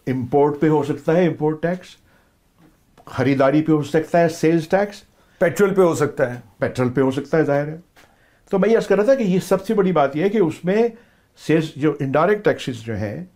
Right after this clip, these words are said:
Speaker 1: جس کا میں نے مثال دی آپ کو، جس پہ امپورٹ ڈیوٹی شامل ہے، سیلز ٹیکس ہے، ایکسائز ڈیوٹی ہے، یہ کبھی دیکھتی نہیں ہے کہ جو پیسے دینے والا ہے اس کی کتنی اہلیت ہے پیس-، آ، ٹیکس دینے کی۔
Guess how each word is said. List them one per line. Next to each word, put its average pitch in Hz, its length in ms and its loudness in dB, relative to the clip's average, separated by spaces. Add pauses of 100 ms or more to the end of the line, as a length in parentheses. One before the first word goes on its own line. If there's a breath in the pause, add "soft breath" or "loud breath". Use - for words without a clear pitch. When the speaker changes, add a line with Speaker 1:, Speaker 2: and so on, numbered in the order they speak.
(240)
Speaker 1:
جس 113 160 -14
کا 156 100 -2
میں 131 140 0
نے 135 100 2
مثال 123 380 0
دی 123 120 2
آپ 120 220 0
کو، 120 80 -2
جس 110 180 -10
پہ 123 120 0
امپورٹ 123 300 0
ڈیوٹی 117 300 -6
شامل 113 340 -4
ہے، 117 100 -2
سیلز 123 320 -2
ٹیکس 123 320 -2
ہے، 117 80 -2
ایکسائز 120 500 -4
ڈیوٹی 120 360 -6
ہے، 113 80 -12 (760 soft breath)
یہ 196 240 2
کبھی 262 260 2
دیکھتی 156 460 2
نہیں 190 240 2
ہے 269 80 4
کہ 262 100 -4
جو 175 220 2
پیسے 180 520 0
دینے 156 300 2
والا 156 260 2
ہے 208 100 4
اس 226 180 4
کی 233 100 -4
کتنی 175 420 -2
اہلیت 165 400 2
ہے 135 100 2
پیس-، - 560 -8
آ، 123 140 -4
ٹیکس 117 280 -4
دینے 95 220 -8
کی۔ - 140 -18